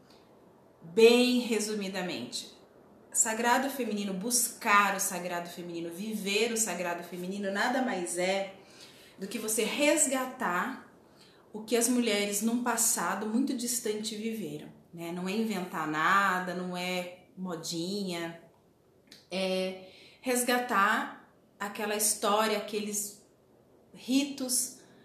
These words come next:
que as mulheres antigamente, elas olhavam, como elas olhavam pro seu corpo, como elas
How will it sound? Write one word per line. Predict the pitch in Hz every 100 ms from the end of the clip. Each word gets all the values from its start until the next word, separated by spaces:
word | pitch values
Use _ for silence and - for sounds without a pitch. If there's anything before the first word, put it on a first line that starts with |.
| - _ - - -
que | 233
as | 220
mulheres | 240 233 208 208 214
antigamente, | 214 208 202 185 202 214 233 226 - -
elas | 196 196
olhavam, | 190 214 196 214 220 220 214 - -
como | - 254 285 277
elas | 233 214
olhavam | 208 190 180 190
pro | 185
seu | - 190
corpo, | 175 208 214 214
como | 214 214 220
elas | 208 214 -